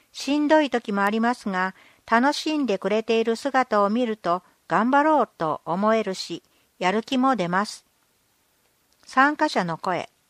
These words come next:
楽しく参加させてもらいました。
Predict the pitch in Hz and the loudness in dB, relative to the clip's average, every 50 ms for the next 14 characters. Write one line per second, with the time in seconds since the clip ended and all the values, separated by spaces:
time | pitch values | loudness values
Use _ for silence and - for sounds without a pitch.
0 | _ _ _ _ _ _ _ _ _ _ _ _ _ - 247 269 311 320 - - | _ _ _ _ _ _ _ _ _ _ _ _ _ -2 0 0 2 0 -2 -4
1 | - - 226 - - 220 233 247 - 262 - - 254 - 269 247 - 262 254 240 | -6 -6 -6 -2 -2 -2 -2 0 -2 -4 -2 -2 -2 -2 -2 -2 -2 -2 -2 0
2 | 220 196 202 214 226 226 220 220 226 - - - 180 160 - | 0 0 0 0 0 0 -2 -2 -2 -4 -4 -4 -4 -4 -4